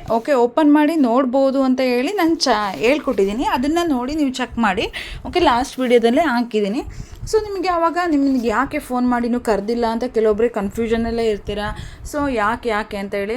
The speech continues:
ಅಂಥವ್ರಿಗೆ ಹೆಲ್ಪ್ ಆಗ್ತಕ್ಕಂಥ, ಹೆಲ್ಪ್ ಆಗುತ್ತೆ. ನಿಮ್ದು ಸ್ಟೇಟಸ್ ನಿಜ ಬಂದಿದ್ದರೆ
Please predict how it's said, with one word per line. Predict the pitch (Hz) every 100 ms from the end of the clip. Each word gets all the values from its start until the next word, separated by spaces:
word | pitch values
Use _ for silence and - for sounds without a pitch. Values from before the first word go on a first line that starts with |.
| 262
ಅಂಥವ್ರಿಗೆ | 277 294 277 262 370
ಹೆಲ್ಪ್ | 233 247 -
ಆಗ್ತಕ್ಕಂಥ, | 226 - 214 202 196 180
ಹೆಲ್ಪ್ | 226 262 233
ಆಗುತ್ತೆ. | 185 180 294 330
ನಿಮ್ದು | 254 -
ಸ್ಟೇಟಸ್ | 240 220 294 - 262
ನಿಜ | 226 202 262 254
ಬಂದಿದ್ದರೆ | 247 254 220